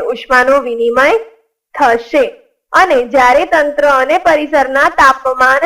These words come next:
સમાન બની જશે, ત્યારે ઉષ્માનો વિનિમય શૂન્ય થઈ જશે અને તંત્ર ત્યારબાદ ઉષ્મીય સંતુલનમાં છે તેમ કહેવાય.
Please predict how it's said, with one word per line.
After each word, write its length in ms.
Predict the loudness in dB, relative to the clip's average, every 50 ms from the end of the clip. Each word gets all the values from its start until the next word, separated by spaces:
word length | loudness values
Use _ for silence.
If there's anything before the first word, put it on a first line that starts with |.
| -4 -2
સમાન 440 | -2 -2 0 2 2 2 2 2 0 0
બની 280 | 0 0 0 -2 -4 -4
જશે, 240 | -4 -4 -2 -2 -4 -2
ત્યારે 340 | 0 0 0 2 2 2 0
ઉષ્માનો 480 | 0 -2 -6 -4 -2 -2 0 2 0 0 0
વિનિમય 420 | -2 -6 -8 -8 -6 -2 -2 -2 -2 -4
શૂન્ય 400 | -8 -8 -8 -6 -2 -2 -2 0
થઈ 200 | 0 0 0 -2
જશે 260 | -4 -8 -8 -10 -10 -8
અને 180 | -6 -6 -6 -8
તંત્ર 480 | -4 -4 -4 -4 -4 -4 -2 0 0 0
ત્યારબાદ 540 | 0 0 0 0 -2 -2 0 -2 -2 -2 -4 -10 _ _ _ _ _ _ -14
ઉષ્મીય 460 | -14 -14 -14 -16 -14 -6 -4 -2 -2
સંતુલનમાં 840 | -2 -4 -8 -10 -10 _ -20 -14 -8 -8 -8 -8 -6 -4 -4 -4 -4 -6
છે 180 | -12 -14 -14
તેમ 260 | -8 -4 -4 -4 -4 -6 -10 _ _ _ _ _ _ _ _ _
કહેવાય. 380 | 0 0 0 0 -2 -6 -10